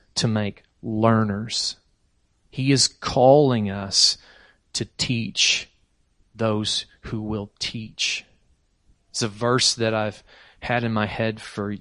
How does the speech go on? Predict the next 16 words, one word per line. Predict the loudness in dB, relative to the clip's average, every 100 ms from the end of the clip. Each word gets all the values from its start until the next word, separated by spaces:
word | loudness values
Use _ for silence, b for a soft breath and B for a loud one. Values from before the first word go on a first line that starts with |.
| -12
for | -8 -4
so | 0 0 2 0
many | 0 -2 -2
years, | -2 -4 -4 -4 -4 -6 b b b b b b
since | -4 -4 -4
Bethany | -4 0 2 2 -2
quoted | -2 -2 -2
it | -4
when | -4 -2
she | -4
was | -4 -6
tiny. | -6 -6 -6 -6 -6 -8 -14 _ _ _ _ _ _ _ _ _ _ _ _ _ _ _ b b
Second | -2 0 0 -2
Timothy | 0 -2 0 -2
two | 0 0 0
two, | 0 0 0